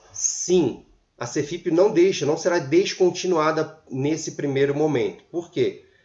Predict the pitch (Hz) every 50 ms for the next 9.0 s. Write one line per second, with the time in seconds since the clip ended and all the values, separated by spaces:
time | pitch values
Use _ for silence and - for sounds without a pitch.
0 | _ _ _ _ _ _ _ - 131 156 190 226 220 - 151 180 180 - 156 147
1 | 143 - - - 107 98 - 147 143 151 147 139 139 - - 151 165 165 - 156
2 | 143 - - 139 127 107 110 104 107 120 139 135 120 - 120 - - - 131 135
3 | 135 135 135 131 131 135 123 - - 131 131 147 127 - - 131 147 165 165 156
4 | 160 156 143 123 120 139 120 117 147 151 - - - 143 123 123 - - - -
5 | - _ _ _ _ _ _ - _ _ _ _ _ _ _ _ _ _ _ _
6 | - 196 196 208 240 269 226 226 208 - 190 185 175 151 131 113 101 - - -
7 | 117 - - 147 147 - 143 139 135 127 - - 117 - - 143 170 156 139 135
8 | 131 127 113 117 120 104 98 101 - - - 143 143 143 123 113 - - 104 -